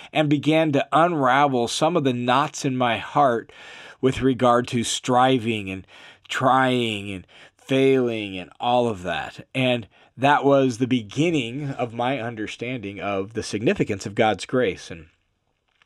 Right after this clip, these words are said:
over the course of the next handful of years, I just kept diving into that and exploring that. In grad school, I actually took a class by the very person who wrote that book called Doctrine of Grace. And it was obviously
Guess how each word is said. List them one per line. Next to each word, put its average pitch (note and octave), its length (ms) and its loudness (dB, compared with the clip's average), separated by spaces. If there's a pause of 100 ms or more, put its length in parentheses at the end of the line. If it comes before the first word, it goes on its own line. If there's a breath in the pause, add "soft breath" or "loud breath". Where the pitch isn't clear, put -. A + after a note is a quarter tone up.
(460 loud breath)
over D3 200 4
the C3+ 100 2
course D#3 340 4
of C3+ 100 2
the B2+ 100 0
next C3 220 -2
handful B2+ 320 2
of G#2+ 60 -4
years, C#3 300 4
I A2+ 240 2
just - 220 -4
kept A#2+ 220 0
diving A#2+ 380 0
into C3 220 0
that G2 260 0
and G2 80 -8
exploring C#3 520 0
that. F#2+ 220 0
In F2+ 100 -12
grad C#3+ 280 4
school, - 240 -2
I G2+ 120 0
actually A2+ 260 -2
took C3 160 -2
a G2+ 160 -4 (380 loud breath)
class C#3+ 400 2
by A#2+ 140 2
the A2 80 0
very B2 220 2
person B2+ 380 -2
who G#2+ 160 -4
wrote C3 380 2
that G#2+ 340 0
book C3 420 0 (440 loud breath)
called A2+ 260 0
Doctrine B2+ 480 0
of G2 140 -6
Grace. A#2+ 520 0
And G#2+ 120 -6
it G#2 60 -4
was A2 200 -2 (320 loud breath)
obviously A#2 560 0